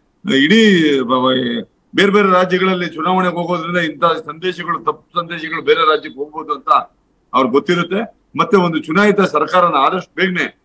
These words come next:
ತರಬೇಕು ಅಂತ ಅಂದ್ಬಿಟ್ಟು ಅವ್ರಿಗೆ ಗೊತ್ತಿದೆ. ನನ್ಗನ್ಸುತ್ತೆ ಈ decisive mandate ಏನ್ ಕೊಟ್ರು ಹಂಡ್ರೆಡ್ ಅಂಡ್ ಥರ್ಟಿ ಫೈವ್, that is the cause for all this thing ಅಂತ ಅನ್ಸ್ತಾ ಇದೆ.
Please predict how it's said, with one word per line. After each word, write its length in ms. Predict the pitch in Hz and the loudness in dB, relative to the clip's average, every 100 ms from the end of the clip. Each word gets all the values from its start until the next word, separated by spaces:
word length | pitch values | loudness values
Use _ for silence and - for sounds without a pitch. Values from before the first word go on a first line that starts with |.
| _ _ _ _ _ - | _ _ _ _ _ -2
ತರಬೇಕು 460 | 160 196 208 170 185 | 0 2 2 0 -2
ಅಂತ 140 | 165 | -2
ಅಂದ್ಬಿಟ್ಟು 520 | 170 175 175 135 - _ _ _ _ _ _ - | -4 -6 -4 -6 -6 _ _ _ _ _ _ -2
ಅವ್ರಿಗೆ 200 | 143 151 | 0 2
ಗೊತ್ತಿದೆ. 280 | 170 185 160 | 0 -2 0
ನನ್ಗನ್ಸುತ್ತೆ 920 | 131 190 208 196 208 180 135 156 - _ _ - | 0 2 2 4 2 2 0 -2 -12 _ _ -6
ಈ 240 | 160 156 | -2 0
decisive 440 | - 156 226 196 208 | 0 0 0 2 2
mandate 420 | 175 190 196 165 | 2 2 0 0
ಏನ್ 160 | 185 160 | -4 -4
ಕೊಟ್ರು 380 | 170 170 143 | -6 -2 0
ಹಂಡ್ರೆಡ್ 220 | 113 156 185 | 0 0 0
ಅಂಡ್ 160 | 165 | 0
ಥರ್ಟಿ 220 | 156 156 | -4 -4
ಫೈವ್, 260 | 151 156 113 - _ _ - | -4 -2 -2 -8 _ _ -4
that 160 | 131 156 | -2 2
is 140 | 226 | 2
the 140 | 196 | 2
cause 460 | 208 - 165 208 202 | -2 2 2 2 0
for 120 | 185 165 | 0 2
all 140 | 175 | 0
this 220 | 170 - | -4 -6
thing 180 | 165 165 | -8 -8
ಅಂತ 140 | 139 | -2
ಅನ್ಸ್ತಾ 280 | 139 139 - | -2 0 2
ಇದೆ. 180 | 147 | 2